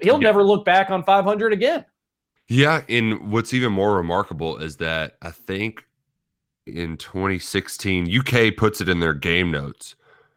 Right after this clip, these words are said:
Speaker 2: But since that moment in twenty sixteen, he's, like, sixteen games over five hundred, something ridiculous, because they were, um,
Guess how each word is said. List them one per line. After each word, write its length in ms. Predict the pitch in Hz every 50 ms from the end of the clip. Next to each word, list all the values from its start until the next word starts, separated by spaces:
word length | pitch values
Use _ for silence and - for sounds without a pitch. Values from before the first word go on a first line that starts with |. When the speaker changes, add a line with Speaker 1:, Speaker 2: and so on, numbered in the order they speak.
| _ _ _ _ _ _ _ _ _ _ _ -
Speaker 2:
But 320 | 107 107 101 92 - -
since 640 | - - - - - - 117 120 123 120 - -
that 240 | - 104 98 98 85
moment 400 | 95 98 95 95 104 104 101 85
in 80 | 73 80
twenty 340 | - - 92 95 95 90 87
sixteen, 840 | - - 90 82 - - - - - 95 95 92 87 82 80 76
he's, 280 | 76 82 98 104 92 98
like, 320 | 92 82 80 80 - - _ _ _ _ _ _ _ _ _ _ _ _ - _ - - - - - - - - _ _ - -
sixteen 640 | - - - 143 - - - - 131 123 120 113 104
games 360 | 85 80 78 80 76 73 71
over 200 | 78 76 76 78
five 240 | 76 - 82 78 76
hundred, 300 | 82 78 73 76 78 76
something 260 | - 127 120 101 98
ridiculous, 520 | 98 87 80 107 104 - 87 80 76 73
because 260 | - - 92 - 107 87
they 160 | - - 156
were, 300 | 123 120 110 87 - - - - - - - - - -
um, 580 | 98 98 98 92 87 85 80 78 76 73 69